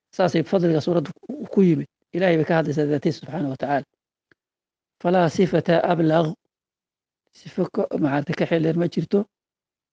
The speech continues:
mima wasafa Allahu caza wa jalla nafsahu, wuxuu Ilaahay naftiisa ku sifeeyey.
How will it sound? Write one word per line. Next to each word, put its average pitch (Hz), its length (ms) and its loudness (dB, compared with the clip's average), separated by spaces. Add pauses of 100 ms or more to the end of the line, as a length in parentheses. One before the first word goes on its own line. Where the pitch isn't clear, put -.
(320)
mima 156 340 4
wasafa 165 360 0
Allahu 156 460 0 (880)
caza 156 240 0
wa 147 100 2
jalla 170 240 2
nafsahu, 127 840 -2 (760)
wuxuu 156 80 -2
Ilaahay 156 160 2
naftiisa 160 260 -4
ku - 80 -8
sifeeyey. - 360 -10